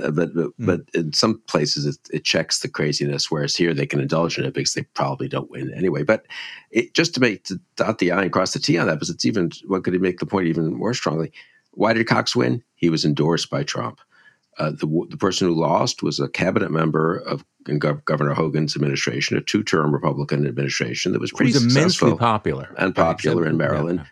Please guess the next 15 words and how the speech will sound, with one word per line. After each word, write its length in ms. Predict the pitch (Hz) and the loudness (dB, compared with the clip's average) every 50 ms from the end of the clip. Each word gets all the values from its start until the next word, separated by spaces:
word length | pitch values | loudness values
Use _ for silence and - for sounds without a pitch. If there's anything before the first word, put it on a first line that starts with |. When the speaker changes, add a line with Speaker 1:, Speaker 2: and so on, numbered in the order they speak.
| _ - | _ -2
Speaker 1:
Governor 280 | 95 98 101 107 92 | 0 0 2 2 2
Hogan 520 | 85 98 107 113 117 107 98 90 82 71 - _ | 2 2 2 2 2 2 2 0 -2 -4 -8 _
supported 480 | - - - - - - 85 90 104 123 | -10 -10 -10 -4 -2 0 0 2 0 0
her, 120 | 147 170 151 | 0 -2 -2
campaigned 720 | - - - 110 92 87 - - - 107 123 156 233 233 - | -2 -2 0 2 2 0 0 0 2 2 4 4 4 2 2
for 180 | - - 62 | 0 -2 0
her, 320 | - - - - - 101 - _ - - - - - _ _ _ _ - | 0 0 0 0 -2 -4 -6 _ -16 -20 -20 -20 -20 _ _ _ _ -4
and 240 | 90 87 80 76 - | -2 0 0 0 0
couldn't. 380 | - 107 95 85 87 85 85 - _ | 0 2 2 2 2 0 -2 -4 _
And 100 | - 90 | -2 0
she's 200 | - - 143 139 127 | 2 2 2 2 2
a 40 | 92 | 2
very, 420 | 87 87 95 110 98 85 78 143 - _ _ - | 2 4 4 4 2 2 0 -2 -8 _ _ -2
you 80 | 226 170 | 0 0
know, 400 | 147 - - 64 78 76 65 - | 0 0 -2 -2 -2 -2 -4 -4